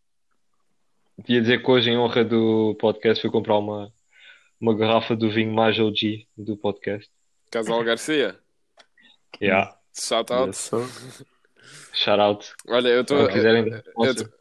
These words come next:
Speaker 2: eu tô a beber Tannenzäpfle.
Speaker 1: Pronto, ok.
Speaker 2: Yeah, cerveja alemã.
Speaker 3: <laughs> Tô a beber água.
Speaker 2: Olha,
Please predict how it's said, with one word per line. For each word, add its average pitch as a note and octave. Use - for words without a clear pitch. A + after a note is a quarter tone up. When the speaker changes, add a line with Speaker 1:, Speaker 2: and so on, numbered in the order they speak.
Speaker 2:
eu C3
tô C#3
a C3+
beber C3+
Tannenzäpfle. B2+
Speaker 1:
Pronto, G2
ok. F#2+
Speaker 2:
Yeah, -
cerveja G#2
alemã. G2
Speaker 3:
<laughs> -
Tô A2+
a A2+
beber A2+
água. G#2
Speaker 2:
Olha, F#2